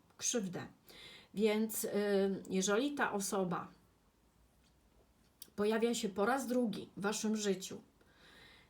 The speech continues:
i wy na to pozwolicie i nie wyznaczycie tych granic,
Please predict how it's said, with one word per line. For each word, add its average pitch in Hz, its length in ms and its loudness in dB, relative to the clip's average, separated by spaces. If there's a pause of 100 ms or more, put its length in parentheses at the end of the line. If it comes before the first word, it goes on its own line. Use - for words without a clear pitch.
(160)
i 214 320 2
wy 202 260 0
na 240 160 2
to 226 180 -2
pozwolicie 208 960 -2 (460)
i 214 60 0
nie 214 180 2
wyznaczycie 202 640 -2
tych 180 240 -2
granic, 190 760 0